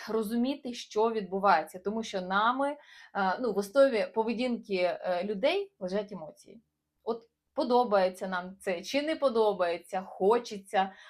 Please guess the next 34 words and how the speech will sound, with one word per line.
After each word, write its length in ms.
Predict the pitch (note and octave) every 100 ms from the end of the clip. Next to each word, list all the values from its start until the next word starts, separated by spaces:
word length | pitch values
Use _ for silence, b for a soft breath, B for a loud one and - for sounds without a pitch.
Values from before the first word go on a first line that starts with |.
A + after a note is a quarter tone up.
| B
нам, 220 | G3+ G3
щоб 200 | G3 F#3+
так 200 | G3+ G3
було 200 | G3 G#3
чи 120 | G#3
не 100 | C4
хочеться, 320 | C#4+ G4 G4 A3
воно 140 | B3
все 180 | B3+ A#3
одно 240 | A3 B3
працює. 560 | A#3+ G3+ - G#3+ D#3+ - _ G#3+
Ми 120 | B3
так 160 | A#3
влаштовані, 760 | G3+ G3 - G3 D3 - - - _
така 260 | G3+ G3+ A#3
у 100 | G#3+
нас 280 | F#3 G#3+ _ _ _ _
природа. 460 | G3+ G3+ E3+ - - _ _ _ B B B B -
Ще 180 | E4+
один 180 | C#4 C#4
стереотип, 720 | C4+ C4 B3 A#3+ B3 A4+ -
е, 360 | A3 G3 F#3+ F#3+ -
полягає 340 | G#3+ A3+ B3+ A3
в 60 |
тому, 300 | - F4 D#4+
що 360 | C#4 - B3 A#3
емоційний 600 | G3+ A3+ A#3 D4+ C#4+ C4+
інтелект — 500 | B3 C4+ E4 A#4 -
це, 460 | - B3 C4+ D4+ D4 _ B B B B -
а, 260 | F#3+ F#3+
така 640 | F#3 G#3 - A#3 A#3 G#3+ G#3 B B B _ -
навичка, 680 | G3 A#3 F4+ F#4 - - C#4
коли 580 | C4+ A#3 A#3+ C#4 D4 -
ти 380 | A#3 C4 C4+